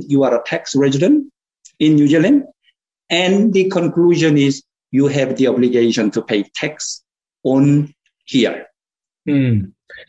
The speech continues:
Speaker 1: So that
Speaker 2: So
Speaker 1: is how we determine whether a particular person is a tax resident or otherwise.
Speaker 2: So even, uh, staying, uh, less than one hundred eighty-three days, it
Speaker 1: Yes.
Speaker 2: can be a,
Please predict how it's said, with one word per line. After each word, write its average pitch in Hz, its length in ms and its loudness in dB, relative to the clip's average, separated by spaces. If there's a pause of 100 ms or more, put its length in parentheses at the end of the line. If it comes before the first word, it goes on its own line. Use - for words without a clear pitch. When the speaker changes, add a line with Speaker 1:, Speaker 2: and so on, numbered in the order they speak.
Speaker 1:
So 160 100 0
that 147 160 2
Speaker 2:
So 202 120 2
Speaker 1:
is 185 80 2
how 156 560 0 (140)
we 147 120 2
determine 135 880 0 (220)
whether 135 680 -2
a 127 160 0
particular 131 480 -2 (120)
person 131 540 2
is 127 160 -2
a 123 60 0
tax 127 340 -6
resident 123 480 0
or 120 200 2
otherwise. 101 840 -2 (1400)
Speaker 2:
So 196 180 -2 (220)
even, 233 600 4 (180)
uh, 160 680 2 (220)
staying, 220 600 0 (480)
uh, 147 120 -4 (140)
less 240 280 -4
than 196 360 -2
one 180 240 2
hundred 175 440 -4
eighty-three 156 540 -6
days, 135 580 -4 (400)
it - 80 -12
Speaker 1:
Yes. 185 220 2
Speaker 2:
can 190 100 -4
be - 60 -6
a, 165 60 -6